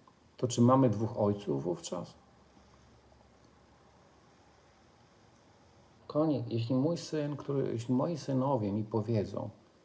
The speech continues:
"Tata, ja zrozumiałem, że ty nie jesteś moim ojcem, że moim ojcem jest Bóg"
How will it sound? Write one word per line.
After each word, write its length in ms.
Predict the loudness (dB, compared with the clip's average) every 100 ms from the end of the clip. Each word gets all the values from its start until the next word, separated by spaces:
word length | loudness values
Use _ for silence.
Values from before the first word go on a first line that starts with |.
| _ _ _ _ _ _ _ _ _ _ _
"Tata, 460 | -2 -2 0 -2 -2 -6 -10 -18 -2
ja 80 | -2
zrozumiałem, 840 | 0 -2 0 0 2 0 -4 -6
że 120 | -10
ty 160 | -6 -4
nie 100 | -2
jesteś 340 | -4 -8 -8
moim 280 | -6 -6 -6 -2
ojcem, 560 | 0 -2 -4 -4 -4 -8 -16 _ _ _ -8
że 100 | -6
moim 320 | -4 -4 -2
ojcem 400 | -4 -4 -6 -6
jest 200 | -8 -10
Bóg" 400 | -2 -2 -2 -10